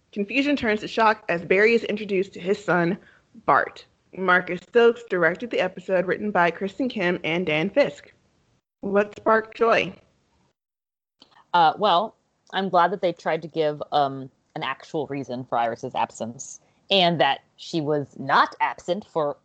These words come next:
Speaker 2: all of one scene. <laughs> Um,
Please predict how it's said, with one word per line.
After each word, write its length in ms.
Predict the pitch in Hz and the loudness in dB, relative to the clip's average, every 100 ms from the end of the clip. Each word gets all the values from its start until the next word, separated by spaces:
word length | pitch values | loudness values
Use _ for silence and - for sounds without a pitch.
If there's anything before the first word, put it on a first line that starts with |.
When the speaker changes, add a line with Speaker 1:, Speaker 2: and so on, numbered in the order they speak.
| _ - | _ 4
Speaker 2:
all 300 | 285 285 302 | 6 8 6
of 180 | 247 214 | 0 0
one 460 | 156 156 151 151 - | 0 2 0 -6 -14
scene. 680 | _ 196 185 170 156 143 151 - | _ -8 -6 -6 -8 -10 -12 -4
<laughs> 60 | 339 330 339 - _ _ - - - - | -4 0 -4 -4 _ _ -20 -16 -14 0
Um, 380 | 180 170 156 151 | 4 4 2 -6